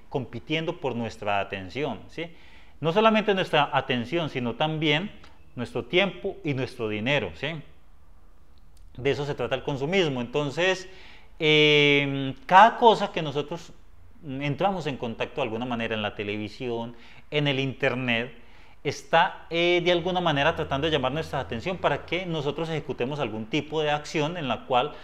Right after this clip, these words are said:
nosotros invirtamos un dinero y un tiempo. Y lo digo yo que me dedico a la publicidad digital, ¿sí?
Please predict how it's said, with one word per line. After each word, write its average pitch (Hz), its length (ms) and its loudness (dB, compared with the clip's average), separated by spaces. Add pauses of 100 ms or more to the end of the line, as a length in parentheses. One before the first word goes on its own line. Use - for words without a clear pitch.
(140)
nosotros 143 340 0
invirtamos 127 560 0
un 143 140 -2
dinero 143 400 0
y 110 100 -2
un 104 140 -6
tiempo. 160 400 -4 (480)
Y 202 40 -6
lo 180 120 6
digo 170 180 8
yo 170 140 4
que 175 80 -4
me 151 140 2
dedico 123 280 2
a - 20 2
la 135 140 2
publicidad 104 460 -2
digital, 101 500 -6
¿sí? 135 120 -4